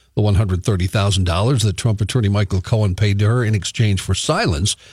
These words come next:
The letter sent by her lawyer to Cohen this morning says that in exchange for the return of the money,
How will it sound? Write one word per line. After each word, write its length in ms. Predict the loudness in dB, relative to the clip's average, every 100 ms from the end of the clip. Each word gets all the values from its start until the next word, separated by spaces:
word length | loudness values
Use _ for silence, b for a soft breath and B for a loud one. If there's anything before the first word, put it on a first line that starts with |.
| B B B B
The 240 | -2 0 2
letter 300 | 2 2 2
sent 260 | 2 0
by 140 | 2 2
her 120 | 2
lawyer 300 | 2 2 0
to 80 | -2
Cohen 340 | 0 0 2
this 200 | 0 0
morning 340 | 0 0 0 0
says 300 | 0 0 2
that 180 | 0
in 140 | 0 -2
exchange 500 | -2 -2 -2 0 0
for 120 | 0
the 100 | 0
return 280 | 0 0 0
of 120 | 2
the 60 | 2
money, 380 | 2 2 2